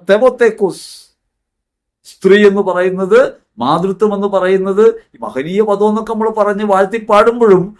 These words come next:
അവൾ അടിമയാക്കി വെക്കുന്നുണ്ട്. വിവേചനം അവളുടെ നേരെയുണ്ട്, സാമൂഹ്യമായ അടിമത്വം അവൾക്ക് നൽകുന്നുണ്ട്. അങ്ങനെ കൽപ്പിതമായി നമ്മൾ ഏൽപ്പിച്ചു കൊടുക്കുന്ന എല്ലാ അടിമത്വങ്ങളിൽ നിന്നും വിമോചിതയാകാൻ അവളെ തയ്യാറാക്കേണ്ടതുണ്ട് എന്നൊരു സൂചന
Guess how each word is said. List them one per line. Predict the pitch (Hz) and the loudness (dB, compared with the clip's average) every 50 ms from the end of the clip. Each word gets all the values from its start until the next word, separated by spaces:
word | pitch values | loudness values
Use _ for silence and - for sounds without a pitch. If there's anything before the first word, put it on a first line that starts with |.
| _ _ - | _ _ -6
അവൾ | 156 180 190 | -2 0 0
അടിമയാക്കി | 180 170 175 185 202 220 220 214 208 214 220 | 0 0 0 -2 -4 -2 0 0 -2 0 0
വെക്കുന്നുണ്ട്. | 214 214 202 208 233 214 214 220 214 208 208 233 262 - - - _ _ - | 0 0 0 0 -2 -6 -4 -2 0 2 4 4 4 4 0 -4 _ _ -10
വിവേചനം | 135 143 180 202 214 214 220 226 214 214 | -4 -2 0 0 2 2 0 0 0 0
അവളുടെ | 208 202 202 190 208 | 0 0 0 -2 -4
നേരെയുണ്ട്, | 196 202 196 202 202 208 202 202 208 196 214 240 277 285 - _ _ _ | -4 -2 0 2 4 4 4 2 2 4 4 4 4 4 0 _ _ _
സാമൂഹ്യമായ | - 156 156 180 202 233 202 165 202 202 202 196 190 | -8 -8 -6 -6 -6 -8 -6 -4 -4 -4 -4 -4 -4
അടിമത്വം | 185 180 202 226 226 220 220 214 202 | -4 -4 -4 -6 -6 -4 -4 -4 -4
അവൾക്ക് | 202 196 190 190 202 190 | -4 -4 -4 -4 -6 -6
നൽകുന്നുണ്ട്. | 190 185 180 196 185 185 185 185 185 185 214 233 247 - - _ _ - | -6 -4 -4 -4 -4 -4 -6 -4 0 2 4 4 2 0 -4 _ _ -10
അങ്ങനെ | 143 156 180 185 190 196 202 208 214 214 202 | -10 -8 -8 -8 -6 -6 -4 -4 -4 -4 -4
കൽപ്പിതമായി | 185 185 175 - 202 202 202 208 202 208 208 208 208 208 | -4 -6 -4 -4 -2 -2 -2 -2 -2 -2 -2 0 0 -2
നമ്മൾ | 208 202 196 196 202 202 | -4 -6 -6 -4 -2 -2
ഏൽപ്പിച്ചു | 208 214 208 208 240 220 220 - 208 | -2 -2 -2 -6 -10 -12 -10 -6 -4
കൊടുക്കുന്ന | 208 202 190 196 196 - 208 202 220 226 220 - _ _ - 139 | -2 -2 -2 -2 -2 -2 -4 -2 -2 -4 -6 -8 _ _ -6 -4
എല്ലാ | 147 175 196 220 226 240 233 | -4 -4 -2 -2 0 0 2
അടിമത്വങ്ങളിൽ | 220 202 180 196 190 226 226 - 240 220 214 220 220 | 0 0 -2 -2 -4 -4 -4 0 0 0 0 -2 -4
നിന്നും | 214 226 214 | -4 -4 -4
വിമോചിതയാകാൻ | 208 196 170 196 247 294 311 302 294 247 233 208 202 196 190 180 185 190 185 175 165 175 - _ _ - | -4 -2 0 0 0 0 0 -2 0 2 4 4 4 4 2 0 0 -2 -2 -2 -6 -10 -18 _ _ -10
അവളെ | 143 143 151 175 170 180 185 190 202 202 202 - _ _ _ _ _ _ _ _ _ _ _ _ _ _ _ - 160 | -8 -6 -2 -2 -2 0 0 0 -2 -2 -6 -12 _ _ _ _ _ _ _ _ _ _ _ _ _ _ _ 0 2
തയ്യാറാക്കേണ്ടതുണ്ട് | 165 190 226 262 262 262 247 240 220 208 214 190 196 185 180 190 185 185 175 170 170 175 175 185 180 - | 2 4 4 4 4 2 2 2 0 0 0 -2 -4 -2 -2 -2 -4 -4 -4 -4 -2 -2 -2 -4 -4 -4
എന്നൊരു | 170 165 160 170 165 160 | -4 -4 -4 -4 -6 -10
സൂചന | 160 - 151 156 175 175 190 208 208 220 247 | -10 -8 -4 -4 0 2 2 2 2 0 -2